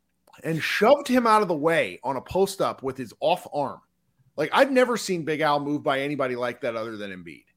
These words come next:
And it was just, it's just something else to watch him play. And it's really a matter of, does he have the focus? Does he have the energy?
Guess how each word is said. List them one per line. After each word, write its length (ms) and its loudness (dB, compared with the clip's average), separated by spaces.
And 260 -6
it 160 -6
was 240 -8
just, 340 -8
it's 120 -6
just 140 -4
something 260 0
else 260 -6
to 100 -10
watch 280 -4
him 100 -10
play. 460 -8
And 160 -6
it's 180 -8
really 300 0
a 40 -2
matter 360 -2
of, 120 -8
does 200 -6
he 100 -6
have 220 -4
the 80 -6
focus? 500 -6
Does 220 -8
he 100 -10
have 180 -6
the 140 -10
energy? 560 -12